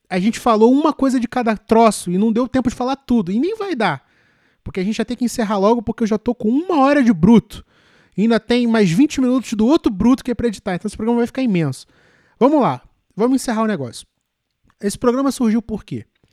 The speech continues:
Esse motor tá indo, tá indo embora por causa de emo-, de emissões e ruídos do Proconv,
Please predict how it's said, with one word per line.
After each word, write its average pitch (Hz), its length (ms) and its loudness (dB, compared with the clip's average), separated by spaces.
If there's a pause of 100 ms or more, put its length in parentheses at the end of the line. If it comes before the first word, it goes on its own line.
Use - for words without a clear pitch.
(280)
Esse 196 160 -4
motor 226 220 -2
tá 220 100 -6
indo, 175 320 0
tá 175 140 -2
indo 165 80 0
embora 151 340 0
por - 120 -6
causa 156 240 -4
de 139 80 -6
emo-, 151 200 -6
de 139 420 -4
emissões 147 360 -4
e 151 40 -4
ruídos 139 380 -2
do 127 60 -14
Proconv, 147 560 -10